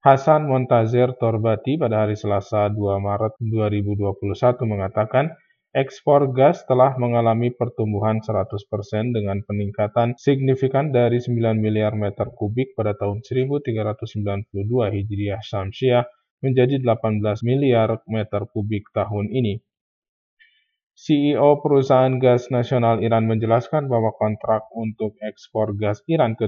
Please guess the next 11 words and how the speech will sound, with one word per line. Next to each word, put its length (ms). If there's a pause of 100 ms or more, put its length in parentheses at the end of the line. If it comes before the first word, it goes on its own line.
Turki 320
dan 240
Irak 400
sedang 400
berlangsung 560
sebagai 720
kontrak 560
utama. 560 (560)
"Ekspor 640
ke 240
Republik 480